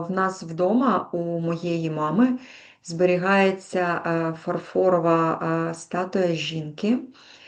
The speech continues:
е, дуже красивої жінки, вона чимось схожа на мою бабусю. І ми вчора, е, робили, е, вшанування роду з мамою,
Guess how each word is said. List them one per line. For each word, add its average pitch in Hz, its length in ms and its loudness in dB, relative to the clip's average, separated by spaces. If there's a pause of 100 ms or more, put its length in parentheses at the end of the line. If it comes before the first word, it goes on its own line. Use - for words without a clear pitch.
(420)
е, 170 340 4
дуже 180 400 -2
красивої 156 800 -2
жінки, 196 520 2
вона 170 280 0
чимось 165 440 -6
схожа 185 380 -4
на 160 140 -4
мою 160 280 -6
бабусю. 156 760 -4 (440)
І 170 80 0
ми 220 240 6
вчора, 196 800 0 (340)
е, - 80 2
робили, 170 480 2
е, 156 500 -2
вшанування 160 680 -2
роду 247 380 0
з 202 80 -4
мамою, 175 460 0